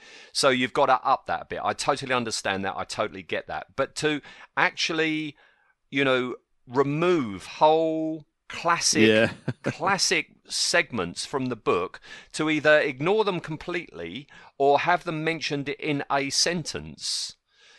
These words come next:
Speaker 1: to swi-, switch characters around and change that person is now doing that and stuff like, I don't understand.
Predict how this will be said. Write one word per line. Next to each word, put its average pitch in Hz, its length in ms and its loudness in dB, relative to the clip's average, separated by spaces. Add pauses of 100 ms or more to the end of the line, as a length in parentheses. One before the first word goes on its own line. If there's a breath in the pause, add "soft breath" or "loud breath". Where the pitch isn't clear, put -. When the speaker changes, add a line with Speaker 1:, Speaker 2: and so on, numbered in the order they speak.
(240 soft breath)
Speaker 1:
to 147 160 -2
swi-, - 640 -2
switch - 560 -4
characters 175 580 -2
around 110 440 0
and 113 260 -8
change 139 340 -4
that 143 220 0
person 135 380 -2
is 120 160 -8
now 120 160 -2
doing 101 360 -6
that 120 440 0
and 101 140 -8
stuff - 200 -8
like, - 180 -4
I 139 100 -2
don't 160 500 -2
understand. 131 880 -4